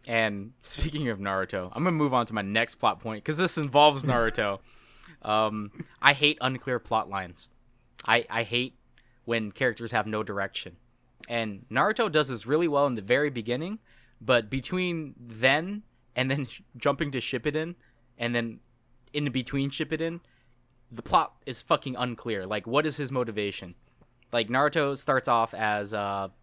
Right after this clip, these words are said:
Speaker 1: naive protagonist, "I'm gonna be Hokage one day," and he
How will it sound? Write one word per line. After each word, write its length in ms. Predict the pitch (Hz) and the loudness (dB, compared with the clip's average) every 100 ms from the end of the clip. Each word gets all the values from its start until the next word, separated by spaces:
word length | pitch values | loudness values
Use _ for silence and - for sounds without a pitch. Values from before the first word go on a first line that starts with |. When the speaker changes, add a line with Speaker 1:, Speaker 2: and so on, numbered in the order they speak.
| _ _ | _ _
Speaker 1:
naive 720 | 120 120 120 120 117 113 110 - _ | 2 4 4 2 -2 -4 -10 -20 _
protagonist, 540 | - 127 113 104 104 101 | -6 2 2 2 -6 -6
"I'm 120 | 120 | -6
gonna 140 | 117 113 | -6 -6
be 120 | 113 | -6
Hokage 420 | 117 123 110 104 | -2 2 2 2
one 160 | 104 101 | -4 -4
day," 200 | 98 95 - _ - - _ _ _ _ _ - | -4 -6 -10 _ -20 -20 _ _ _ _ _ -14
and 440 | 120 123 113 104 101 | 0 2 2 0 -8
he 420 | 113 117 117 110 | -10 -8 -6 -8